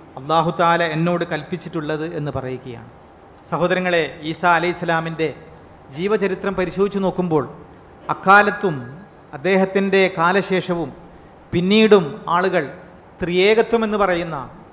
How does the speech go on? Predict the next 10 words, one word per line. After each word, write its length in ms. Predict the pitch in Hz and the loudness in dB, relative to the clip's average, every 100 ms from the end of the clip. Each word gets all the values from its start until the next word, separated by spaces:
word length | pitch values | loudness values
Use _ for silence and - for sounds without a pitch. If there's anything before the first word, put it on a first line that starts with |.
| - - 151 | -20 -14 -6
ഒരിക്കലും 640 | 160 - - 214 220 214 196 170 - - - | -6 -6 0 4 4 2 -4 -12 -18 -20 -14
വ്യാഖ്യാനിച്ചാൽ 920 | 147 156 165 196 202 202 - 196 185 147 - - - - - | -2 0 2 4 4 4 4 6 6 4 -6 -12 -16 -16 -4
മനസ്സിലാകാത്ത, 880 | 156 170 - 247 214 185 165 165 160 147 | 0 0 2 6 8 6 6 2 0 -4
അതേസമയം 600 | 151 190 185 175 175 147 - - - - - - | 0 0 0 -2 0 -2 -8 -20 -20 -20 -20 -8
സങ്കീർണമായി 800 | 156 165 214 240 233 220 202 190 | -2 0 4 6 8 10 8 4
പോകാവുന്ന 920 | 160 175 170 165 160 156 139 123 - - | 2 4 6 6 4 2 -2 -4 -12 -2
ചില 140 | 151 143 131 147 | 0 2 0 -4
ആദർശങ്ങളെ 580 | 139 156 156 160 156 147 | -4 -4 -6 -8 -8 -8
സംബന്ധിച്ച് 440 | 151 139 131 135 - | -8 -8 -8 -6 -4
പറയാറുണ്ട്. 500 | 131 127 120 110 | -2 -2 -4 -10